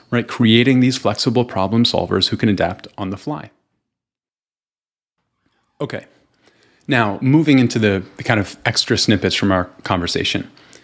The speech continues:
The first segment is this question that I had for him about how and why neurons model worlds. Um, I've spoken a lot about predictive processing on the show,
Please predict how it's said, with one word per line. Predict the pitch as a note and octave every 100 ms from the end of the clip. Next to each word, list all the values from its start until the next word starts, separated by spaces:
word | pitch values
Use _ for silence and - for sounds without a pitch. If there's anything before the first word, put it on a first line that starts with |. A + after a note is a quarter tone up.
| _ _ _ _ _ -
The | C3+
first | - G3+ G#3
segment | D3 A2+ G#2 F#2 -
is | A#2 A2 G#2+ -
this | A#2 A2+
question | - G#2 - G2 E2+ F2
that | G#2
I | F#2+
had | G2 F#2+
for | F2
him | F#2 F2+
about | F2+ F#2+ F#2+ - - - _ -
how | - C3+ C3 B2+
and | A#2+ G#2+
why | G2 F#2+ F#2+ F#2 G#2
neurons | G#2 G2 F#2 F#2 F2+
model | - F#2+ F2+ F2+ F2+ -
worlds. | G2 F#2+ - - - - - - _ -
Um, | F#2+ E2+ D#2+ E2 - _ _ _ -
I've | A#2 A2+
spoken | - B2+ B2+ A#2+
a | A#2
lot | F#2+ F#2 A#2+ -
about | A#2 G2 F#2+
predictive | - G2 G2
processing | F2 A2 A2+ B2 - A#2+
on | A2+
the |
show, | A2 B2 A2 A2